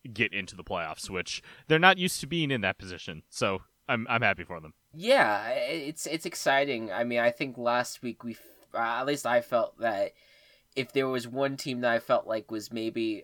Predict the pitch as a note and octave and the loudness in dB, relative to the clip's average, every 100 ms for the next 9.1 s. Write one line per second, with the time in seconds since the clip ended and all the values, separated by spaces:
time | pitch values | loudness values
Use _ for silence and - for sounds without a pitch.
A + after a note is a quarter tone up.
0 | - A2+ G#2 D2+ - C3 C3+ C3+ - - | -6 -4 -4 -6 -6 0 0 0 -6 -6
1 | C3 A#2 A2+ A2+ - _ F2 G#2+ G#2+ G2 | -2 0 0 0 -4 _ -8 -8 -8 -10
2 | G#2 A#2+ B2 A#2+ C3 C#3 C#3 C#3 - D3 | -8 -6 -6 -6 -8 2 4 4 2 -4
3 | C3+ C#3 C3 - G#2 A#2+ A#2+ C3 C3+ C3+ | -4 -6 -8 -10 -6 0 4 6 6 4
4 | C3 - A#2+ B2+ B2 A#2+ A#2 - A2+ A2+ | 2 -4 -8 -8 -6 -2 -2 -4 -12 -10
5 | A2+ A2+ A2 A2 - F#2+ F#2+ G#2+ A2+ A2 | -8 -4 -4 -4 -6 -6 -2 0 0 -4
6 | G#2 - A2+ B2 - - - - - A2 | -10 -10 -8 -8 -8 -10 -10 -14 -10 -6
7 | F#2+ F#2 F2+ - _ _ - A#2+ B2 C#3+ | -4 -4 -6 -14 _ _ 4 4 4 -2
8 | C#3+ B2+ B2+ A#2+ C3+ C3+ C#3+ B2+ B2 - | -4 -6 -4 4 4 4 0 2 2 0
9 | C3+ | -8